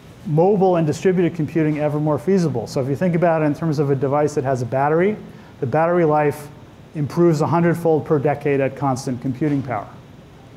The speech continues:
So this is one example of the result of this, these trends. Uh, so this is installed base of personal computers, laptops and desktops. In two thousand nine, for the first time, according to I D C data,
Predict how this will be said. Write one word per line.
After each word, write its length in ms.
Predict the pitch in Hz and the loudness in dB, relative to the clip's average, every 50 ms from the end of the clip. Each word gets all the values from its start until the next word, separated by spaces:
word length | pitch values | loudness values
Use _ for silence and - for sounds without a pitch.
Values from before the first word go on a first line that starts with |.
| - - - - - - - - - - - - - - - - - - - - - - - - | -20 -20 -20 -20 -20 -20 -20 -20 -20 -20 -20 -20 -20 -20 -20 -20 -20 -20 -20 -20 -20 -20 -20 -12
So 100 | - - | -6 -2
this 180 | 151 175 156 170 | 0 0 2 0
is 120 | 151 127 | 0 0
one 240 | 131 143 156 170 185 | 2 2 2 4 2
example 580 | 165 139 127 151 156 165 175 170 160 160 147 | 2 2 2 2 2 2 2 2 0 0 2
of 140 | 147 147 139 | 0 -2 -2
the 80 | 135 139 | -2 -2
result 580 | 135 135 123 117 127 127 139 170 190 - - | -2 -2 -2 -2 0 0 2 0 0 -2 -6
of 200 | - 160 160 147 | -6 -6 -4 0
this, 420 | 156 175 202 196 - - - - - - - - | 0 2 2 0 -2 -6 -14 -16 -18 -20 -16 -10
these 200 | 143 147 160 151 | -6 -4 -4 -4
trends. 460 | - - 175 170 175 190 208 202 - - - - - - - - - - - - | -4 -4 -2 -2 -2 -2 -2 -4 -8 -12 -20 -20 -20 -20 -20 -20 -20 -20 -14 -6
Uh, 500 | 147 147 147 147 143 139 135 135 123 - - - - - | -2 0 0 2 2 0 0 -2 -2 -4 -8 -12 -16 -18
so 180 | - - 160 143 | -8 -4 -2 0
this 200 | 147 175 170 - | 0 0 0 0
is 200 | 180 151 - - | 0 -2 -2 -4
installed 680 | - 156 143 120 - - 170 170 180 190 196 170 139 | -6 -6 -6 -6 -2 0 0 2 2 2 2 0 0
base 300 | - 170 170 175 170 170 | 0 2 2 2 0 0
of 140 | 165 156 165 | -2 -4 -2
personal 320 | - 170 156 - - 156 | 0 -2 -2 0 -2 -4
computers, 600 | 139 - 147 131 127 147 147 151 170 190 202 - | -4 -2 -4 -4 -2 0 0 2 2 0 0 -2
laptops 560 | - 143 135 135 135 - 151 143 135 139 - 143 | -2 -2 -2 -2 -2 -2 -2 -2 -2 -2 -4 -4
and 220 | 135 131 123 123 - - - - - - - - - | -2 -2 -4 -4 -8 -16 -20 -20 -20 -20 -16 -8 -4
desktops. 640 | 147 143 - - - 147 151 170 202 - - - - - - - - - | -2 -2 -2 -2 -2 0 0 0 0 -4 -8 -16 -18 -20 -20 -20 -12 -6
In 120 | 151 156 135 | -4 -2 0
two 140 | 190 220 | 2 2
thousand 460 | 214 214 214 202 190 165 151 170 156 151 | 2 4 4 4 4 2 2 2 2 4
nine, 540 | 160 180 202 196 170 135 120 117 131 160 - - - - - - - | 4 4 4 2 2 0 0 -2 -4 -8 -10 -12 -18 -20 -20 -10 -6
for 100 | - 151 | -2 -2
the 80 | 139 | -2
first 320 | - - 175 175 170 175 - | -2 0 0 0 0 -2 -2
time, 280 | 160 156 151 147 147 | -2 0 0 0 0
according 340 | 147 139 - 156 151 151 143 | -2 -2 0 0 0 0 0
to 120 | - 147 - | -2 -4 -4
I 140 | 139 143 | -2 -2
D 140 | 139 135 135 | -2 -2 -4
C 200 | 135 - 196 202 | -4 -2 -2 0
data, 380 | 175 165 151 147 139 139 131 | 2 2 2 2 2 0 0